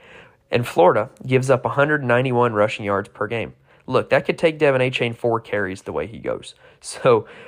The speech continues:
I definitely think Devon Achane has a lot of upside this week. He's going to be incredibly highly owned, though, because of his price tag being all the way down here. So I really like Devon Achane. Just know if you play him, you gotta get him right.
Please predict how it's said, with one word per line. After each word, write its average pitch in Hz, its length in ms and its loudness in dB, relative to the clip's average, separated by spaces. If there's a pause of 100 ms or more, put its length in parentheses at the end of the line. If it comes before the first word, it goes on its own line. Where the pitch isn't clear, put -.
I 120 80 0
definitely 147 380 2
think 135 240 -4
Devon 127 240 4
Achane 117 340 -4
has 104 160 -4
a 95 60 -4
lot 107 240 0
of 90 80 2
upside 120 400 -2
this 120 200 -8
week. 135 260 -6 (260)
He's 170 240 -6
going 156 220 4
to 151 60 -4
be 143 120 2
incredibly 123 520 2
highly 110 360 0
owned, 104 240 -4
though, 104 100 0
because 101 440 -6
of 95 240 -4
his 98 140 -10
price 107 320 -2
tag 95 260 -6
being 95 180 -8
all 95 180 -2
the 90 80 -4
way 90 140 -2
down 87 260 -4
here. 107 220 -12 (300)
So - 180 2
I 71 80 4
really 143 280 4
like 135 260 2
Devon 127 240 4
Achane. 127 420 -2 (160)
Just 139 240 -6
know 135 140 4
if 135 100 -2
you 123 100 -4
play 175 280 2
him, 123 160 -4 (160)
you 101 140 -8
gotta 95 340 0
get 98 180 -6
him 98 140 -8
right. 80 200 -8